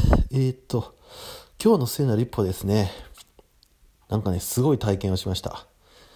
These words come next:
話を聞いてくれる人っているじゃない。話聞いてくれる人ね。うん、基本的に話聞いてくれる人は好きです。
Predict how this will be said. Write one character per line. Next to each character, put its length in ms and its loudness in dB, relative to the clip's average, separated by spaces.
話 360 -2
を 80 0
聞 140 -6
い 20 -2
て 100 -2
く 80 2
れ 80 2
る 60 0
人 160 -4
っ 40 -4
て 120 -8
い 20 0
る 80 0
じ 80 -2
ゃ 60 -2
な 100 -2
い。 80 -8
話 260 0
聞 80 -6
い 60 -2
て 80 -12
く 40 -2
れ 100 0
る 40 -2
人 160 -6
ね。 260 -4
う 140 -6
ん、 160 -8
基 120 -8
本 140 -2
的 180 -4
に 80 -2
話 240 -4
聞 120 -8
い 20 -6
て 100 -10
く 60 -6
れ 80 -2
る 80 -2
人 160 -6
は 60 -4
好 60 -10
き 120 -8
で 80 -6
す。 340 -6